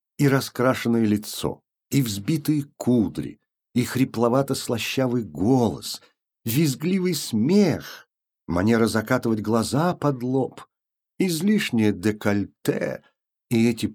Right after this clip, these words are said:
пухлые глинцевитые пальцы со множеством колец. Забившись в угол, он то быстро пробегал глазами по всем лицам гостей,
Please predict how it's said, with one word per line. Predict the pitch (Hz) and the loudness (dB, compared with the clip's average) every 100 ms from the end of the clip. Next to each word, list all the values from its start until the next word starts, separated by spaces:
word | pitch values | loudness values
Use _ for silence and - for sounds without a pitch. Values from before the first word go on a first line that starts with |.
| _ | _
пухлые | 175 226 214 - 104 71 | 2 4 2 -2 -4 -4
глинцевитые | 67 78 113 110 - 131 175 107 80 | -2 0 2 2 0 0 0 0 -2
пальцы | - 190 214 - 160 | 0 2 2 -2 -4
со | - 117 | 0 0
множеством | 101 95 98 160 165 139 135 - 120 117 110 | 2 2 2 2 2 -2 -6 -8 -6 -6 -4
колец. | 95 85 67 - - - - _ _ _ _ _ _ _ _ _ _ _ - | -2 -2 -4 -6 -10 -10 -14 _ _ _ _ _ _ _ _ _ _ _ -12
Забившись | 67 82 76 73 - 71 | -6 -4 -4 -6 -6 -10
в | - 98 | -6 -4
угол, | 151 135 131 _ _ _ _ _ _ | -2 -4 -10 _ _ _ _ _ _
он | 151 175 | 0 0
то | 143 156 | 2 2
быстро | 131 175 151 - 139 | 2 -2 -2 -4 -4
пробегал | 139 123 113 110 135 117 | -2 -2 0 2 2 2
глазами | 104 117 104 127 110 | 2 2 2 2 2
по | 110 | 0
всем | 104 - 113 | -4 0 2
лицам | 98 107 104 | 2 0 -2
гостей, | 90 101 - - 147 151 | -2 -4 -4 0 2 2